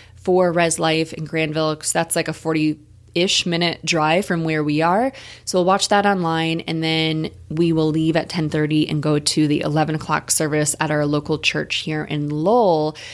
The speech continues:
So that's been great to, uh, just fill Sunday morning with the presence of God, to kickstart the week off feeling uplifted and inspired, to be surrounded by community and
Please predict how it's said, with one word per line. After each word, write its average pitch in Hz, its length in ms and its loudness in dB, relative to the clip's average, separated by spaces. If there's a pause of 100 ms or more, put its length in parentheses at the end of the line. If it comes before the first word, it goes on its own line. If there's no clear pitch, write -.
(140)
So 175 280 2
that's 175 360 0
been 208 180 2
great 160 760 -2
to, 156 760 0 (120)
uh, 156 320 -4
just - 320 -4
fill 175 260 4
Sunday 170 400 2
morning 160 560 -2 (300)
with 160 640 0
the 160 120 -6
presence 170 500 -2
of 165 120 -2
God, 156 640 0
to 160 460 -2 (140)
kickstart 185 500 0
the 165 100 0
week 156 360 -2
off 156 340 0
feeling 165 560 -6 (260)
uplifted 165 600 0
and 160 160 -4
inspired, 156 840 0 (240)
to - 60 -8
be 175 80 -2
surrounded 165 560 2
by 156 180 -4
community 190 920 2 (380)
and 165 640 -2